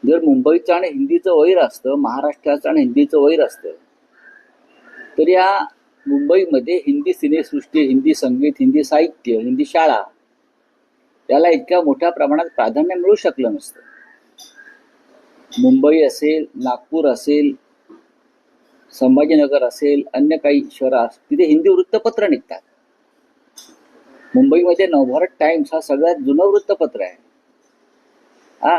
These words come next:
इतर सुद्धा वृत्तपत्र निघतायत. त्याच्यामुळे इथे हिंदी सक्तीचं करण्याचं कारण काय? कोणासाठी करताय? इथे तुम्ही कोणाचे रेशनिंग कार्ड वाढवताय? आणि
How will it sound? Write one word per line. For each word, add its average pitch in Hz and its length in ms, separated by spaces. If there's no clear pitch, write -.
इतर 143 260
सुद्धा 180 420
वृत्तपत्र 131 680
निघतायत. 120 420
त्याच्यामुळे 202 360
इथे 226 260
हिंदी 233 360
सक्तीचं 226 460
करण्याचं 233 400
कारण 220 340
काय? 113 160
कोणासाठी 165 440
करताय? - 380
इथे - 180
तुम्ही 185 240
कोणाचे 175 380
रेशनिंग 180 340
कार्ड 196 200
वाढवताय? 131 480
आणि 208 420